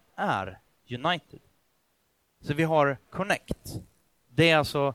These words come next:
vi har, jag vet inte hur många Connect vi har, en sju, åtta, tio Connects här i, i United. Man möts på tisdagar, onsdagar, torsdagar, lördagar,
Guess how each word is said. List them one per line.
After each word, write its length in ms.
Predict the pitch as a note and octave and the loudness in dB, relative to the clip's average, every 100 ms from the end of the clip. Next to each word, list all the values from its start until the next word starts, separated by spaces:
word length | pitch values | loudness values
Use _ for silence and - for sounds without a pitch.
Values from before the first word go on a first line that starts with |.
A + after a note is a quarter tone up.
| _ - | _ -4
vi 100 | C#3+ | 2
har, 260 | C#3+ C3 | 4 4
jag 100 | C3 | 2
vet 80 | E3+ | 0
inte 120 | D3+ | -2
hur 60 | D3+ | -2
många 220 | F3 D#3 | 0 -2
Connect 340 | - E3 - | -2 -6 -4
vi 40 | D#3 | 0
har, 140 | D#3 | 0
en 60 | D#3 | 0
sju, 140 | F3 | -2
åtta, 260 | D#3+ - D3 | -2 -2 -2
tio 260 | E3+ C#3+ | -2 -2
Connects 480 | - C#3 D#3 - - - - - | -2 0 0 0 -16 -16 -16 0
här 300 | D3 D3+ C#3+ | 2 2 0
i, 400 | A#2+ C#3 A#2 C#3+ | -6 -6 -4 -4
i 80 | |
United. 340 | C3+ C3 - D3+ | -2 -4 -4 -4
Man 160 | C#3 | -4
möts 240 | C#3 C3+ - | -4 -6 -6
på 100 | C3+ | -10
tisdagar, 480 | D3 B2+ C3 C#3 C#3 | -8 -6 -6 -6 -8
onsdagar, 320 | - B2+ B2+ | -6 -6 -6
torsdagar, 540 | C3+ A#2+ B2+ B2 B2+ | -10 -10 -6 -2 -2
lördagar, 520 | C3 B2+ A#2 A#2 B2+ | 0 -2 -2 -4 -6